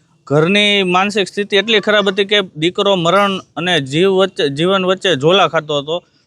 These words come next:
તો એમાં ધ્યાન આપવું કે ફરિયાદમાં, એટલે સાહેબ દ્વારા જે નિવેદન લેવામાં આવ્યું એમાં એમને કોઈ પણ જાતની વાચા કાઢવા વગર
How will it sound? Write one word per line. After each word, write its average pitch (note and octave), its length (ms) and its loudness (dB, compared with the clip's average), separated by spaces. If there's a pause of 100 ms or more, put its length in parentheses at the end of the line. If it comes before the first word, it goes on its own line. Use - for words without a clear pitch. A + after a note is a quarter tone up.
તો F3+ 100 0
એમાં F#3+ 380 0
ધ્યાન G#3 240 0
આપવું A3 280 -2
કે G#3 100 -2
ફરિયાદમાં, D#3+ 680 -2
એટલે F3+ 240 -2
સાહેબ E3+ 400 -2
દ્વારા F#3 300 2
જે D#3+ 240 0
નિવેદન F#3+ 400 -2
લેવામાં F#3 440 2
આવ્યું F#3+ 240 2
એમાં F3+ 300 0
એમને F3 240 -4
કોઈ F3 240 -2
પણ F#3 260 -4
જાતની F3 480 -2
વાચા E3 520 0
કાઢવા E3+ 360 0
વગર F3 340 2